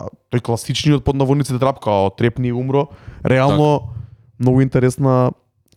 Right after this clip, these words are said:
Speaker 1: трака, одлична за интро, ти дава баш, м, до знаење што следува во самиот албум. Има некои интересни референции кои би сакал да ги, да ги споменеме, кај што вика дека,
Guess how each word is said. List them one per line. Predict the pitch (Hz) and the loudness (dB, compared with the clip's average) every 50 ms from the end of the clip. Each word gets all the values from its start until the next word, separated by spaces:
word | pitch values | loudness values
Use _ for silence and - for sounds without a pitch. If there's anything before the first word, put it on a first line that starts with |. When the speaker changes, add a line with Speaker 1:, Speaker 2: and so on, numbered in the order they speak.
| _ _ | _ _
Speaker 1:
трака, | - 123 127 120 - - 123 120 | -2 0 0 0 0 0 0 2
одлична | - 120 127 123 127 123 - 135 127 | 2 0 0 0 -2 -2 0 0 0
за | 117 123 | 2 4
интро, | 123 127 123 117 123 127 | 2 2 2 2 2 0
ти | 120 - 110 | 2 0 -2
дава | 107 - 110 113 117 117 117 | 0 0 0 2 2 0 2
баш, | 117 123 123 120 - - - - - - _ _ _ | 2 2 0 0 -2 -6 -10 -10 -12 -14 _ _ _
м, | _ - 120 120 117 | _ -4 -2 -2 -2
до | 113 117 127 | 0 0 0
знаење | 110 110 117 117 120 123 123 120 117 | 2 2 2 2 2 4 2 2 2
што | 110 - - 117 | 0 -2 -4 -6
следува | - - - 127 127 123 123 123 120 | -4 0 0 2 4 4 4 4 2
во | 117 113 | 0 -2
самиот | - - 120 120 123 123 120 120 - _ - _ _ _ _ _ _ _ _ _ _ _ _ _ _ _ - | -2 -2 0 2 2 2 2 2 0 _ -16 _ _ _ _ _ _ _ _ _ _ _ _ _ _ _ -2
албум. | 120 120 131 127 135 147 151 165 - _ _ _ _ _ _ _ _ _ _ _ _ _ _ _ _ _ _ - | 0 0 2 2 2 0 0 -2 -8 _ _ _ _ _ _ _ _ _ _ _ _ _ _ _ _ _ _ 0
Има | 156 175 202 202 | 2 2 4 2
некои | 202 170 165 160 151 143 127 113 - - - - - - - _ _ _ - - - - | 2 2 2 4 4 4 2 2 -2 -6 -14 -20 -20 -20 -20 _ _ _ -18 -18 -18 -4
интересни | - 143 135 123 139 131 131 - 139 123 | -2 0 2 4 2 2 2 2 2 2
референции | 127 - - 120 123 123 - 139 | 2 2 2 2 2 2 2 0
кои | 127 131 | 0 2
би | 120 123 | 0 0
сакал | - - 120 120 123 120 | 0 0 0 2 2 2
да | 120 120 | 2 2
ги, | 113 117 113 113 | 4 4 4 4
да | 117 | 4
ги | 117 113 | 2 2
споменеме, | - - 120 117 117 117 123 127 139 170 - _ - - - _ - | 0 2 2 4 4 4 2 2 0 -2 -4 _ -18 -20 -20 _ -8
кај | - - 127 | -2 0 0
што | 113 - 127 120 117 98 - _ - _ _ _ _ _ _ _ | 2 2 2 2 2 2 -2 _ -18 _ _ _ _ _ _ _
вика | - 123 123 - 139 | -6 -4 0 0 2
дека, | 120 123 120 - - 123 117 117 113 113 113 110 110 - | 2 0 -2 0 0 2 2 4 4 4 2 2 2 0